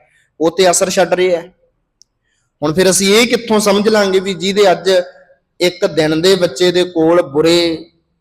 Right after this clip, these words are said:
ਗੀਤ ਚੱਲ ਰਹੇ ਹੈ, ਬੁਰੀਆਂ ਗੱਲਾਂ ਬੋਲੀਆਂ ਜਾ ਰਹੀਆਂ ਨੇ, ਗੰਦਗੀ ਭਰੇ ਸ਼ਬਦ ਬੋਲੇ ਜਾ ਰਹੇ ਹੈ, ਉਹ ਅਠਾਰਾਂ ਸਾਲ ਦੀ ਉਮਰ 'ਚ ਜਾ ਕੇ ਮੁਖੋਂ ਬਾਣੀ ਕੱਢੂਗਾ, ਤਾਂ ਆਸ ਛੱਡੀ ਜਾ ਸਕਦੀ ਆ,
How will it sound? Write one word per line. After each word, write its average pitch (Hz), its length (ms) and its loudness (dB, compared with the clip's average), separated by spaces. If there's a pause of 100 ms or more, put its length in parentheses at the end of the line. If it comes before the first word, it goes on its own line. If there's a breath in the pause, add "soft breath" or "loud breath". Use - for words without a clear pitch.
(100)
ਗੀਤ 160 260 0
ਚੱਲ 156 280 0
ਰਹੇ 156 340 4
ਹੈ, 143 300 0 (360 soft breath)
ਬੁਰੀਆਂ 151 400 0
ਗੱਲਾਂ 147 380 0
ਬੋਲੀਆਂ 165 440 0
ਜਾ 143 220 4
ਰਹੀਆਂ 151 340 -2
ਨੇ, 143 300 -6 (640)
ਗੰਦਗੀ 165 420 0
ਭਰੇ 156 480 -2 (440)
ਸ਼ਬਦ 156 480 -2
ਬੋਲੇ 160 360 0
ਜਾ 143 220 4
ਰਹੇ 147 240 4
ਹੈ, 135 260 -2 (220 loud breath)
ਉਹ 160 60 -4
ਅਠਾਰਾਂ 147 380 2
ਸਾਲ 151 300 2
ਦੀ 156 100 -2
ਉਮਰ 151 240 -2
'ਚ 151 120 -10
ਜਾ 143 200 2
ਕੇ 139 140 -4
ਮੁਖੋਂ 143 360 -4
ਬਾਣੀ 135 280 -2
ਕੱਢੂਗਾ, 147 480 0
ਤਾਂ 143 260 0 (260)
ਆਸ 127 260 0
ਛੱਡੀ 131 340 -6
ਜਾ 120 180 0
ਸਕਦੀ 113 440 -6
ਆ, 92 120 -8